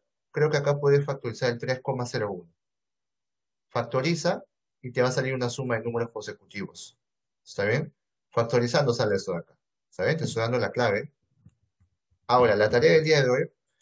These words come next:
ya que han habido temas interesantes, va a ser copiar los ejercicios, copiar los ejercicios que hemos hecho el día de hoy y hacer su tareita, ¿no? De paso, aprenden también un poco más, ¿no? Lo que se ha hecho el día de hoy,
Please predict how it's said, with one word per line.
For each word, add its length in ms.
ya 200
que 420
han 200
habido 280
temas 320
interesantes, 720
va 60
a 20
ser 180
copiar 300
los 160
ejercicios, 1000
copiar 380
los 200
ejercicios 600
que 80
hemos 180
hecho 160
el 60
día 180
de 100
hoy 300
y 300
hacer 260
su 120
tareita, 480
¿no? 200
De 100
paso, 840
aprenden 480
también 200
un 60
poco 280
más, 240
¿no? 100
Lo 100
que 100
se 120
ha 40
hecho 180
el 60
día 160
de 80
hoy, 100